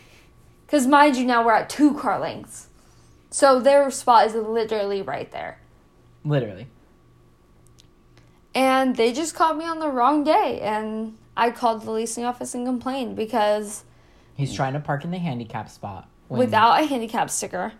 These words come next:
Speaker 2: Mm-hmm.
Speaker 1: or a plate when we have handicap residents here.
Speaker 2: Yes.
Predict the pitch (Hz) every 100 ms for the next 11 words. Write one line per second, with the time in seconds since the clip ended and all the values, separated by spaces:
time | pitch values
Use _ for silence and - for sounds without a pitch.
0 | - 160 139 208 233 254 269 - - -
1 | 254 247 233 254 - - - - - 262
2 | 269 247 277 269 277 320 269 214 220 247
3 | 247 247 202 202 214 240 - - - 196
4 | - - - - 208 - -